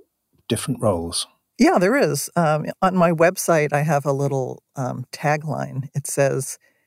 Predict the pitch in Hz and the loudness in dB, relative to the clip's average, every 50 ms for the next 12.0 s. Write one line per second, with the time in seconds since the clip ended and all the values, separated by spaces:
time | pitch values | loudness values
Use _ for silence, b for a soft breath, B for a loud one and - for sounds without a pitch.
0 | _ _ _ _ - - 196 196 196 208 208 208 196 165 156 151 151 151 156 147 | _ _ _ _ -2 2 2 4 4 4 4 4 4 4 2 2 0 0 -2 -4
1 | - - - 135 139 - _ - - - - 139 139 139 143 139 - 135 127 127 | -8 -4 -2 -2 -2 -2 _ -12 -10 -8 -4 -4 -2 -2 -2 -2 -4 -4 -4 -4
2 | 127 135 123 - - 139 - - - - _ _ _ _ _ _ _ _ _ _ | -2 -2 -4 -6 -8 -10 -14 -14 -14 -14 _ _ _ _ _ _ _ _ _ _
3 | _ - 170 170 - - 175 - - - 175 180 185 214 208 208 202 190 160 - | _ -2 0 0 0 0 -4 -4 0 0 0 2 4 4 6 6 4 2 2 2
4 | 180 190 202 - - 180 165 160 147 143 139 143 139 135 - - 143 135 135 143 | 2 2 2 4 2 2 4 4 2 2 2 0 -2 -2 -2 -4 -4 0 0 0
5 | 139 131 135 135 143 156 147 131 135 131 - - 147 127 127 131 131 131 131 135 | 0 2 2 2 2 2 2 2 0 -2 -4 -6 -4 -2 -2 0 0 -2 -2 -4
6 | _ _ _ _ _ _ _ _ _ _ _ _ _ - 175 143 131 131 - 143 | _ _ _ _ _ _ _ _ _ _ _ _ _ -8 -6 -4 -4 -4 -4 -4
7 | 135 - - _ - - 170 156 165 165 156 143 - 143 143 143 135 139 135 131 | -6 -10 -10 _ -2 -2 -2 0 2 0 0 0 0 -2 -2 0 0 -2 -2 -2
8 | 131 127 127 131 127 - - - _ _ _ _ - - 143 123 127 - 170 165 | -2 -2 -2 -4 -6 -10 -18 -20 _ _ _ _ -2 -2 -2 -2 0 0 0 0
9 | 143 - - 123 123 _ _ _ _ _ _ _ _ _ _ - - 151 139 131 | 0 0 -4 -8 -12 _ _ _ _ _ _ _ _ _ _ -8 -4 -2 -2 -2
10 | 131 135 - _ _ _ - - 226 214 233 - - - 156 156 - 151 151 147 | -2 -4 -8 _ _ _ -2 2 2 2 2 2 0 -2 -2 0 2 0 0 0
11 | - - - 165 160 151 - 180 156 156 151 151 147 147 143 - - - - - | -2 -2 0 2 0 2 0 -4 0 2 2 4 2 0 -2 -4 -8 -10 -10 -14